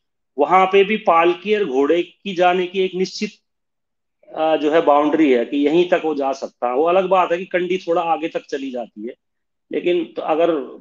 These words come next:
हेली, हेली सर्विसेज के यात्रियों को विशिष्ट सेवाएं दी जा रही हैं, तो निश्चित रूप से किसी धार्मिक स्थल के लिए मैं, मतलब, जो है, जो, अ, आस्था का जो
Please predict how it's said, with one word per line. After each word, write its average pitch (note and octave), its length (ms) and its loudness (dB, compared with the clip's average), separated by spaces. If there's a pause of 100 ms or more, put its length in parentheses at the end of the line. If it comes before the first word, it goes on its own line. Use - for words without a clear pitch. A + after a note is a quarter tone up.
(120)
हेली, C3+ 320 -4
हेली A#2+ 360 -2
सर्विसेज D#3 540 -2
के F3 120 -4
यात्रियों E3 500 -4
को D3+ 200 -14
विशिष्ट E3 480 -6
सेवाएं C3+ 600 -8
दी F3 160 -6
जा D#3 160 0
रही C3+ 220 -8
हैं, D#3+ 200 -16
तो D3+ 300 -10 (600)
निश्चित C#3+ 380 0
रूप F3+ 120 0
से F3+ 120 -4
किसी F3 240 -4
धार्मिक B2+ 440 -2
स्थल D3+ 340 -4
के C3+ 100 -8
लिए C#3+ 540 -8 (120)
मैं, B2+ 440 -14
मतलब, C3 320 -10
जो B2 160 -8
है, C3 240 -8
जो, B2+ 340 -10 (440)
अ, A#2+ 60 -10 (240)
आस्था D#3 440 2
का E3+ 200 -2
जो D3 440 -6